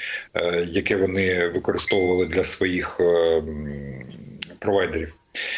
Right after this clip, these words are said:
І отже… Тут ці росіяни могли залишитись без зв'язку, і тому невідомо поки яка кількість ще їх, е, відрізана зараз на правому березі, без жодної, це мож-, можуть бути малі групи, групи або навіть одинаки.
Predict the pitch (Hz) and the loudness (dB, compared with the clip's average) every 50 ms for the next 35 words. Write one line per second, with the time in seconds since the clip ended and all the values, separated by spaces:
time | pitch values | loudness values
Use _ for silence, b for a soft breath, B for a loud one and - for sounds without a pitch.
0 | B B B B _ - 123 131 113 - 123 123 113 107 98 87 87 90 85 - | B B B B _ 2 2 2 2 2 2 4 4 4 4 4 2 0 -2 -8
1 | - - _ _ _ _ - 139 135 113 - - - - - - - 113 113 107 | -14 -20 _ _ _ _ 2 2 2 2 0 -2 -8 -6 -2 0 0 2 2 2
2 | 107 - - - 113 117 110 107 101 98 95 95 92 101 104 104 98 82 90 92 | 2 2 2 2 4 2 4 4 2 2 2 2 2 2 2 2 2 2 2 2
3 | 92 95 90 - - - 95 80 80 - 101 90 82 87 101 101 - - - - | 2 2 0 -2 -2 -2 -4 -4 -2 0 0 0 2 0 0 -2 -2 -2 0 2
4 | 170 156 120 - - 110 107 113 120 123 123 117 107 95 110 110 113 107 117 104 | 2 2 2 2 2 2 4 4 4 4 4 4 2 2 2 2 4 2 2 4
5 | 113 123 110 95 98 - - - 104 - - 95 95 95 - - 101 95 - - | 4 4 4 4 2 0 0 0 -2 0 2 2 2 2 2 0 0 0 0 -2
6 | 135 135 135 - - 107 - - - - - - 110 107 101 B B B B B | -2 -2 -2 -2 0 0 0 0 0 2 2 2 2 2 2 B B B B B
7 | B B B B - - 95 98 107 117 117 - - - 104 101 101 101 98 95 | B B B B -2 0 0 2 2 2 0 -2 -2 2 4 6 6 6 6 6
8 | 95 95 92 92 101 92 - 117 110 95 101 98 95 95 90 101 101 95 92 92 | 6 4 4 2 0 0 0 0 0 2 2 2 0 0 2 2 4 4 2 2
9 | - 95 90 98 101 95 95 98 95 95 113 127 120 120 95 101 101 90 101 101 | 0 -2 0 2 2 2 2 2 2 2 2 4 4 4 2 2 0 0 0 0
10 | 90 - 107 110 104 95 101 98 95 90 92 95 87 - - 107 104 98 107 98 | 0 2 0 0 0 2 0 0 0 0 -4 -6 -4 -2 -2 0 2 2 2 0
11 | 92 95 101 107 104 95 104 98 90 101 104 - 101 98 101 101 101 95 - 131 | 0 0 0 0 2 2 0 2 0 0 0 0 0 0 2 2 2 2 4 2
12 | 147 147 - 127 113 107 98 101 101 98 90 113 135 131 135 110 95 90 90 101 | 2 2 2 2 4 4 4 4 4 4 4 4 2 2 2 2 0 2 2 2
13 | 101 101 104 101 98 101 104 101 98 95 95 101 92 98 98 98 98 98 - - | 2 4 4 2 2 2 2 2 2 0 0 -2 -2 0 0 -2 -2 -4 -6 -8